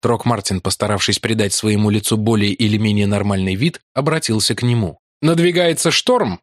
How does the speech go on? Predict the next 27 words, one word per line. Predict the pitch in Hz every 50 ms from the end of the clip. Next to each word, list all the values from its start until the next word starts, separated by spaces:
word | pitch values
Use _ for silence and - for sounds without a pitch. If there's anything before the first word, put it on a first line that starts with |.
| _ _ _ _
«Да», | - 107 104 107 110 - 214 220 233 180 107 87 80 - - _ _ _ -
ответил | 98 98 - - 190 - - - 139 123
тот. | 120 - - 92 82 - - _ _ _ _ _
«Похоже, | - 123 117 - - 180 220 233 220 208 208
что | 180 - - 196 185
будет | 175 180 180 165 170 147
штормить | - - - 151 139 135 139 147 170 165 -
на | - 190 185
всем | - - - 156 135 117
пути | - 131 123 - - 120
до | 120 120 135 139
Мельбурна». | 143 156 190 208 208 170 131 123 104 98 95 87 73 - - _ _ _ _
Трок-Мартин | - 110 113 104 - - 113 107 101 - - 107 98
вскинул | - - - 110 104 98 92 92
голову, | 87 113 131 151 156 147 147 147
словно | - - 147 143 131 123 120
его | 117 113 107 107
осенила | 98 92 - - 98 92 92 95 101 110 113
внезапная | 120 135 139 131 110 95 87 - - 92 95
мысль. | 101 117 127 107 - - 82 - - _ _ _ -
Он | 123 120 107
порывисто | - 135 131 139 131 113 95 - - -
схватил | 90 - - 107 101 - - 107 98
за | 92 90 92
рукав | 90 87 - - 123 131 -
помощника | - 156 147 143 113 92 - - 95 92 - 101
капитана. | 92 - 101 - 120 - - 120 101 90 80 - -